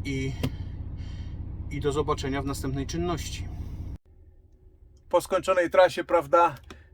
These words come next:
zależy, gdzie się skończyło. E, ja akurat jestem na bazie, więc, e, wysuwam kartę.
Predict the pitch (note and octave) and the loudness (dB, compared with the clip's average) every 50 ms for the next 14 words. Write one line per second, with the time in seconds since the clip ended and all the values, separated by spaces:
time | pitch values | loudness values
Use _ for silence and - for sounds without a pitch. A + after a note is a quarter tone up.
0 | - - - B2+ C#3+ F3 F3 F3+ E3+ D3+ D#3 D3 C#3 E3 D#3 - E3 D3+ - - | -20 -20 -6 0 2 4 4 4 4 0 -2 -6 -8 -10 -10 -10 -10 -8 -4 -2
1 | E3+ D#3+ C#3 - G3 F3+ D#3 D3 D#3 F3 E3+ - - - - - - - - - | -2 -2 -2 0 0 2 4 6 6 4 2 0 -6 -20 -20 -20 -20 -20 -20 -20
2 | - - - _ - - - - - - - - _ _ _ - - - B2+ B2+ | -20 -20 -20 _ -20 -20 -20 -20 -20 -20 -20 -20 _ _ _ -20 -12 -6 -4 -2
3 | B2+ B2 B2+ B2+ B2+ B2+ B2+ B2+ B2+ B2+ B2+ C3 C#3 D3+ D#3 D#3+ D#3 - - E3+ | -2 0 0 0 0 0 0 0 0 -2 -2 -2 0 2 4 4 2 2 0 -2
4 | D#3+ D#3 D3 D3+ D3 - - D#3+ D3 D3 C#3+ C#3 C3+ D#3+ E3 D#3 C#3 E3 D#3+ C3+ | -2 -2 -2 -4 -6 -8 -6 -6 -2 0 0 2 2 2 2 2 0 -2 -4 -4
5 | C#3 D3 D3 C#3+ C3 - - D#3 D3 D3 C#3+ C#3+ C#3+ B2+ C#3+ B2+ - - C#3+ D3+ | -4 -4 -4 -6 -6 -8 -6 -6 -4 -2 -2 -2 -4 -4 -6 -8 -10 -2 2 2
6 | C#3+ C#3 C3 - D#3 D#3 D3 - - F#3 F#3+ G3+ G#3 | 2 2 2 2 2 2 2 2 4 4 4 4 4